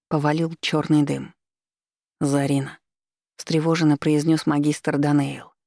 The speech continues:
«Ты им». «Я уже закрыла нижний и почти справилась с верхним. Не знаю, каким образом, но у меня получается. Видите, остался только последний. Сейчас. Сейчас я и с ним разберусь.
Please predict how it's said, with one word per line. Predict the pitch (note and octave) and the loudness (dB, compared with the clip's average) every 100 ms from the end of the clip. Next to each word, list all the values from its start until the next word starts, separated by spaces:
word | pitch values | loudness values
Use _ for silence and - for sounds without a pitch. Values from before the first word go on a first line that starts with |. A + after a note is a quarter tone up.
| _ - | _ -2
«Ты | D#3 | 0
им». | C#3+ C#3+ - _ _ _ _ _ _ _ _ _ | 0 -4 -12 _ _ _ _ _ _ _ _ _
«Я | F3+ F3 | 0 2
уже | E3+ E3+ | 2 0
закрыла | E3+ E3+ F3 D3+ | 0 0 2 4
нижний | D3 C#3+ C#3+ D3+ D3+ _ | 4 4 0 -6 -10 _
и | D#3+ | -4
почти | E3 D#3+ - F#3 | -2 -4 -2 -4
справилась | - E3+ E3 D#3+ D#3+ | -2 0 2 2 0
с | - | 0
верхним. | D#3 C#3 - D3+ D3+ - _ _ _ _ _ _ - | 0 0 -2 -4 -4 -8 _ _ _ _ _ _ 0
Не | F#3+ F#3+ | 2 4
знаю, | G3+ F#3 | 4 2
каким | E3 - F3+ | 0 0 2
образом, | F#3+ E3+ D3+ D3+ D#3 | 2 2 2 4 4
но | D#3 | 6
у | |
меня | D#3 E3 D#3+ | 6 4 2
получается. | D3+ D#3 E3 - C#3 C#3+ - - - _ _ _ _ - | 0 -2 -2 -4 -6 -6 -12 -16 -20 _ _ _ _ -2
Видите, | F3+ F3 D3+ - - _ _ _ - | 0 0 -2 -8 -14 _ _ _ -6
остался | E3+ - D#3+ - D3+ | -6 -4 -4 -4 -2
только | D#3 D#3 | -2 -2
последний. | D3+ D#3+ - C#3 C3+ D3 _ _ | -4 -4 -4 -4 -4 -10 _ _
Сейчас. | - E3 - C#3+ - - _ _ _ _ _ _ _ | -8 -8 -6 -10 -16 -20 _ _ _ _ _ _ _
Сейчас | - G3+ G3+ F3+ | -4 -2 0 0
я | F3+ F3 | 2 2
и | E3+ | 2
с | - | 2
ним | G3+ D#3+ | 4 4
разберусь. | D#3 D#3+ E3+ C#3+ - | 2 2 0 0 -6